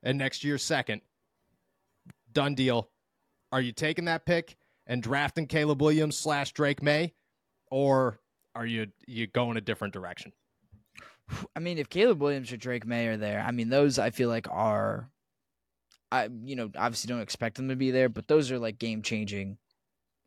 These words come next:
Speaker 2: offensive talents, I feel like. So, you know, franchise cornerstone type guys. So,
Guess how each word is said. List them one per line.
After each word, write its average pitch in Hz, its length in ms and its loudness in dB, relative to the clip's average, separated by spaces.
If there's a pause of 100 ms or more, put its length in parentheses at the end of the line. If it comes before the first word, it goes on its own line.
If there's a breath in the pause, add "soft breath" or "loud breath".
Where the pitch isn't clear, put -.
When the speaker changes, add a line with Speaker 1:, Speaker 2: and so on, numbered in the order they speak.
Speaker 2:
offensive 113 420 0
talents, 107 400 -2
I 107 80 -2
feel 104 240 -2
like. 98 200 -2
So, 101 420 -2
you 117 200 -2
know, 104 100 -2
franchise 117 640 0
cornerstone 107 720 -4 (760 soft breath)
type 139 240 0
guys. 113 400 -6
So, 107 520 -8